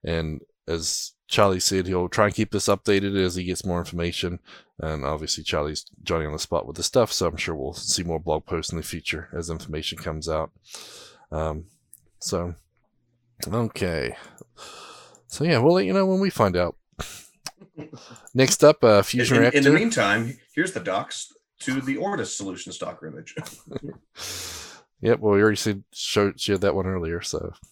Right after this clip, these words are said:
Speaker 1: if they want to, they can check that out. Okay, so also had a release from Fusion Reactor, so eight point seven point oh was released this, uh,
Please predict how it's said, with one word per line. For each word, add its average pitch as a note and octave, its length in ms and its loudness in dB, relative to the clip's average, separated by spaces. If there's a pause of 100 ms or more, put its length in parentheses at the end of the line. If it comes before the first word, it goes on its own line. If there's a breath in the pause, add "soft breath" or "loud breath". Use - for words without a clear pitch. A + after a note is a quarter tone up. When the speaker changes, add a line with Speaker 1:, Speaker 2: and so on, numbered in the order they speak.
(140)
Speaker 1:
if A2 80 -14
they F#2+ 120 0
want G#2 220 0
to, E2+ 140 -4
they F2 80 -4
can F2+ 100 -6
check - 220 -4
that F2+ 160 0
out. D#2+ 200 -4 (960 loud breath)
Okay, E2+ 580 2
so A#2 420 4
also C#3 340 2
had A#2+ 220 6
a G#2+ 200 8
release G#2+ 360 2
from G2+ 220 0
Fusion A2+ 340 0
Reactor, A#2 420 0
so - 300 0
eight - 240 -4
point A2 260 0
seven A2 280 2
point A2 200 0
oh G2 160 0
was A2+ 220 0
released A2+ 460 -2
this, A2 220 -4
uh, G2+ 300 4